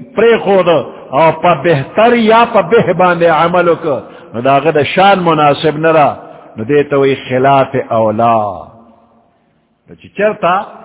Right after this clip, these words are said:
د ګناه نسبت پیغمبر ته کېږي په قرآن او په حدیث کې، د هغې مطلب به وي خلاف اولا، ترک اولا، هغه بهترین یې پرېښی او په بهتر یې عمل کوي.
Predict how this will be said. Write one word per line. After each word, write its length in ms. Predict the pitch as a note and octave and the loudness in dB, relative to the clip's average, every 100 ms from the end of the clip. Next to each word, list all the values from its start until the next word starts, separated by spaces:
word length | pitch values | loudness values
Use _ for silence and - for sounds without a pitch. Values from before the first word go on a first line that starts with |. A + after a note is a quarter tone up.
| - A2+ | -20 -6
د 20 | C3 | -4
ګناه 260 | C3+ E3 F3 | -2 0 0
نسبت 380 | E3 C#3 C#3 E3+ - | 0 -4 -4 -6 -4
پیغمبر 480 | D3+ C#3 C#3 D3+ D3+ | -4 -4 -2 -2 -2
ته 160 | D3 | -6
کېږي 340 | - D#3+ D#3+ D3+ | -10 -8 -8 -8
په 60 | C3 - | -10 -6
قرآن 300 | C3+ D3 C#3+ | -2 -2 -2
او 60 | |
په 160 | B2+ A#2+ G2+ | -6 -10 -10
حدیث 280 | B2+ F#3+ F#3 | -10 -10 -12
کې، 220 | G3+ D3+ - - - | -10 -10 -12 -20 -12
د 40 | A2+ | -6
هغې 260 | C3 D3 C#3+ | -4 -4 -4
مطلب 400 | C3+ D3 D3+ C3 | -6 -2 -4 -2
به 60 | C3+ | -6
وي 160 | C#3 | -4
خلاف 520 | D3 - B2+ C#3 C3+ C3+ | -8 -6 -2 0 -2 -4
اولا، 460 | A2+ A#2+ A#2+ A#2 G2 - - - - | -6 -4 -2 -4 -6 -10 -20 -20 -4
ترک 280 | E3+ E3 E3 | 0 0 -2
اولا، 500 | D3+ C#3 C3+ C3 A#2+ G2+ - - - - | -2 0 0 0 -2 -2 -12 -20 -16 -8
هغه 200 | A#2+ B2+ | -4 -4
بهترین 640 | C3 A#2 C3 D3 F#3+ F3+ | -4 -6 -4 -2 0 0
یې 120 | D#3+ - | -2 -2
پرېښی 280 | D#3+ D#3 C#3+ | -4 -2 -2
او 120 | B2+ | -2
په 140 | B2 | -4
بهتر 420 | G#2+ A2+ G#2+ A#2+ | -6 -6 -6 -8
یې 100 | A2+ G#2+ | -6 -8
عمل 260 | G#2 G#2 F#2+ | -10 -12 -16
کوي. 320 | - F2+ - | -20 -20 -20